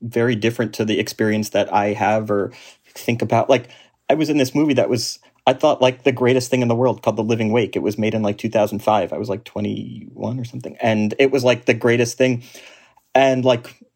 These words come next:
no one saw it. And then, like, some people saw it and some people didn't like it. And it was just so,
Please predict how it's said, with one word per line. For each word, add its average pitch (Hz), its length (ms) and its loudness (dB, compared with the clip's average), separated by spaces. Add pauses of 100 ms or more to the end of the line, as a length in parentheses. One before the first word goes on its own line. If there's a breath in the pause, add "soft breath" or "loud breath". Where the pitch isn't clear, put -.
no 127 400 0
one 139 140 2
saw 127 340 2
it. 135 160 -2
And 117 160 0
then, 110 220 0
like, 104 240 -2
some 107 120 -4
people 113 220 -2
saw 110 280 2
it 107 60 -2
and 107 300 -4
some 104 180 -8
people 107 200 -6
didn't 110 180 -2
like 101 260 0
it. 127 140 2
And 147 100 4
it 160 60 2
was 147 100 0
just - 300 -2
so, 156 420 2